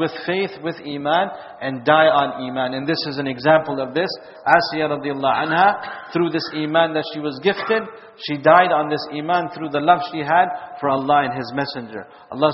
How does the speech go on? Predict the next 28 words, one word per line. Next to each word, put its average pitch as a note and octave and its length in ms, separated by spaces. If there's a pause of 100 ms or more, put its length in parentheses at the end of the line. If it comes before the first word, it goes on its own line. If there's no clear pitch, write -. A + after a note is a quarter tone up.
(100)
subhanahu C#3+ 300
wa C3+ 80
ta'ala C#3 260
give D3 220
us D3+ 200
all D#3+ 800
the D3 140
ability F3 720
to F3+ 100 (140)
appreciate E3+ 680
these C3 200
gatherings, A#2 500 (380)
to D3 180
appreciate F#3 600
these D3 220
elders D#3 440
that D3 100
are C#3 240
amongst D#3+ 340
us. A#2 140 (380)
And C3+ 100
Allah D3 220 (100)
subhanahu C#3+ 300
wa C3+ 80
ta'ala C#3 340
make E3+ 220
this F3+ 180 (320)
a B2+ 100